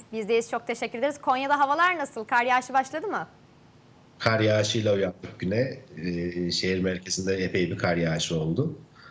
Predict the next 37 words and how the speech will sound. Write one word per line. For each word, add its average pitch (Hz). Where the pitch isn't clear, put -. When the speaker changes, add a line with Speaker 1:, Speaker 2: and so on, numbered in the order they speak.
Speaker 2:
E, 104
şu 123
an 120
yavaşladı 123
ama 143
her 127
yer 107
tabii 107
bü-, 113
bembeyaz 107
oldu. 113
Epeydir 107
bekleniyordu. 101
E, 95
biz 101
artık -
kış -
ne 120
zaman 117
gelecek 117
falan 117
demeye 95
başlamıştık. 92
Speaker 1:
Ee, -
Speaker 2:
Yani -
Speaker 1:
özür 381
dilerim, 440
Speaker 2:
tedirginlik 359
Speaker 1:
içeriye 381
Speaker 2:
diyorum. -
Speaker 1:
biraz -
Speaker 2:
Hem 113
Speaker 1:
ses -
Speaker 2:
kış -
Speaker 1:
alabilir 349
miyim? 127
Speaker 2:
gelmiyor. 247